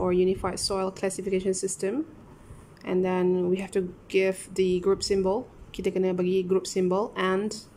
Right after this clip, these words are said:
the group name. So this is how to write down your answer. So group symbol, saya tulis lagi sekali. It is S P S C. Okay, dual uh, group symbol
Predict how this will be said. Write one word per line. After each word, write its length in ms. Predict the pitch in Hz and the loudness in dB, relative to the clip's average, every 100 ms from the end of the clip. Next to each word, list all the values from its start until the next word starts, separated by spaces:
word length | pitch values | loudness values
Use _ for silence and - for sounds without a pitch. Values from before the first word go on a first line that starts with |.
| - - - - - - - - - - - - - | -20 -20 -20 -20 -20 -20 -20 -20 -20 -20 -20 -20 -4
the 100 | 190 | -2
group 220 | 180 180 | 0 0
name. 320 | 185 180 277 - - - - - - | 2 2 0 -6 -20 -20 -20 -20 -14
So 180 | - 196 | -4 0
this 220 | 196 185 | 0 0
is 160 | 196 | -4
how 160 | - 190 185 | -2 -2 -2
to 80 | 190 | -2
write 320 | 185 180 - | 0 -2 0
down 320 | 180 175 175 185 | 0 0 -2 0
your 160 | 175 | 0
answer. 480 | 175 175 180 208 277 - - - | 0 -2 -2 -4 -4 -8 -20 -16
So 160 | - 190 | -2 -2
group 240 | 185 220 | 2 0
symbol, 320 | 240 240 254 269 | 2 0 0 0
saya 160 | 208 | 0
tulis 240 | 202 202 202 | 2 2 0
lagi 160 | 190 185 | -2 0
sekali. 300 | 202 214 240 247 247 - - - - | -2 0 0 0 -4 -18 -20 -14 0
It 80 | 190 | 2
is 240 | 185 - | 2 0
S 160 | 196 - | -4 -2
P 160 | 196 | 0
S 240 | 175 - - | 0 -2 -2
C. 320 | 208 349 - - - - - - | 0 0 -4 -14 -18 -20 -20 -8
Okay, 340 | 180 190 226 302 - - | -4 0 0 -2 -10 0
dual 640 | 175 214 202 185 180 180 - - - | 4 6 6 4 2 0 -6 -16 -4
uh, 240 | 190 185 | 0 0
group 160 | 180 196 | 2 0
symbol 480 | - 202 196 262 | 0 -2 0 0